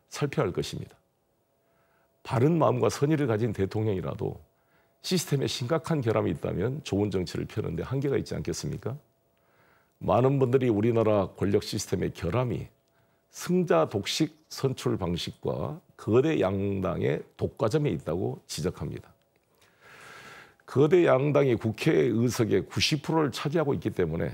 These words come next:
유권자의 선택은 일 번과 이 번으로 제한됩니다. 선택되지 못한 목소리와 다양한 제삼의 목소리가 사라질 수밖에 없었습니다. 이제 오로지 상대방의 실패하기만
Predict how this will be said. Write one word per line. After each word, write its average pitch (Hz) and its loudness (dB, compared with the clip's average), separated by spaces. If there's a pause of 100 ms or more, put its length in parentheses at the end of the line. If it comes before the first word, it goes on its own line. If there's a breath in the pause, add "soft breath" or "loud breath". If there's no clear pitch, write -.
(220)
유권자의 117 2
선택은 95 -4 (380)
일 110 4
번과 147 2
이 107 2
번으로 151 2
제한됩니다. 98 -4 (1000 soft breath)
선택되지 185 2
못한 120 0
목소리와 127 0
다양한 139 -2
제삼의 147 -2
목소리가 107 -2
사라질 156 -2
수밖에 - -6
없었습니다. 85 -4 (960)
이제 127 2
오로지 131 4
상대방의 160 2
실패하기만 160 0